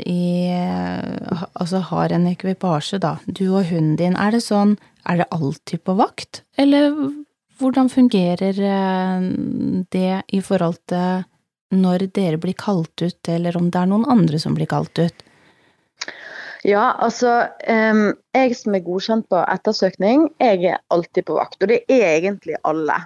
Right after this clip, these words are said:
Speaker 2: Men de som driver med lavine, de har gjerne litt sånn, ehm, vaktplan der de gjerne står en uke på vakt, der de har med hønene sine overalt og i bil
Speaker 1: Mm.
Speaker 2: til enhver tid, fordi at da må de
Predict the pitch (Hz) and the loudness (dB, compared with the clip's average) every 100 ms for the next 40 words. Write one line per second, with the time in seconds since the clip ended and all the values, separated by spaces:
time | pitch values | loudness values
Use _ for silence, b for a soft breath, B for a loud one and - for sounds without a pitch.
0 | - _ 208 208 214 - 208 247 240 - | -12 _ -4 -2 -2 -8 -6 -4 -2 0
1 | 190 180 180 B _ _ _ - 202 190 | 0 0 -4 B _ _ _ -2 2 2
2 | 180 175 165 185 220 190 202 185 170 170 | 2 0 0 0 0 0 2 2 4 2
3 | 185 185 - 180 170 160 B B B B | 0 -2 -2 0 0 -4 B B B B
4 | B B B B B B - 180 160 151 | B B B B B B -4 0 2 0
5 | 151 151 151 B - - 190 220 - - | -2 -6 -10 B -20 -6 -2 -2 -4 -10
6 | - - 160 151 147 156 165 165 185 - | -8 -2 0 2 0 2 0 0 -4 -2
7 | 196 180 156 - 165 160 - 208 170 190 | 2 2 2 0 -4 -6 -6 -4 0 0
8 | 302 - - 190 180 175 190 180 160 156 | -2 -4 -4 0 2 2 2 2 0 0
9 | 165 165 175 - 156 151 - 208 220 226 | 0 0 -4 -4 -4 -2 -2 0 2 2
10 | 220 240 254 _ - 170 165 175 185 175 | 2 2 0 _ -6 -4 -6 -4 -4 -4
11 | 165 175 160 160 170 160 - 233 320 359 | -6 -6 -6 -2 0 -2 -2 2 2 0
12 | - 214 214 180 165 160 180 175 147 151 | -6 -2 2 2 0 -2 0 0 2 2